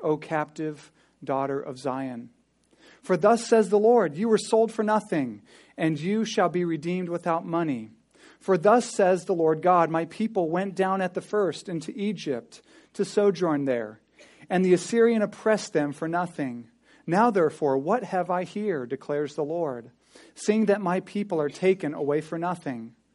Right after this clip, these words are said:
Their rulers wail, declares the Lord, and continually all the day long my name is despised. Therefore my people shall know my name. Therefore in that day they shall know that it is I who speak.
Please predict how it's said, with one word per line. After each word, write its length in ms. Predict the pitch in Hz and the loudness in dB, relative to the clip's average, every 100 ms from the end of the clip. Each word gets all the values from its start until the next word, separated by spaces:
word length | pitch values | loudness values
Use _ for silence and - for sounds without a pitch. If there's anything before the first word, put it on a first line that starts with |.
| _ _ _ _ - | _ _ _ _ 0
Their 180 | 170 180 | 4 4
rulers 500 | 175 208 214 208 - | 6 6 6 2 0
wail, 360 | 202 214 165 | 0 2 0
declares 440 | 139 131 139 131 123 | -2 -4 -2 -2 -2
the 80 | |
Lord, 220 | 127 143 175 | -2 0 0
and 140 | 165 | -2
continually 720 | - 170 - 220 190 147 143 | -4 -8 -2 0 2 2 2
all 320 | 147 170 175 190 | 2 0 2 0
the 100 | 196 | 0
day 220 | 180 175 | 0 -2
long 340 | 160 165 151 | -2 -2 -2
my 200 | 139 143 | -4 -4
name 180 | 151 151 | -4 -4
is 100 | 147 | -8
despised. 800 | - - - 151 135 117 127 - _ _ _ _ - - | -14 -10 -6 -6 -6 -10 -18 -20 _ _ _ _ -20 -2
Therefore 400 | 160 202 202 202 | 4 4 4 0
my 120 | 190 | 0
people 320 | 190 214 214 | 0 -2 0
shall 240 | 196 - 170 | 0 0 0
know 220 | 170 190 | 0 -2
my 160 | 196 196 | -2 -2
name. 440 | 180 135 110 110 _ _ _ - | -2 -2 -4 -14 _ _ _ -8
Therefore 520 | 139 190 196 196 180 | 2 4 4 4 2
in 240 | 208 202 202 | 2 0 2
that 260 | 202 214 | 2 4
day 360 | 202 151 151 180 | 4 4 4 0
they 180 | 160 170 | -2 -2
shall 260 | - 185 | 0 -2
know 320 | 165 190 185 | 0 0 0
that 200 | 156 151 | 2 0
it 100 | 151 | -2
is 160 | 147 143 | -6 -6
I 300 | 185 165 180 | -2 0 0
who 160 | 160 180 | -2 -6
speak. 680 | - - 196 131 - - | -8 -6 -4 -6 -10 -20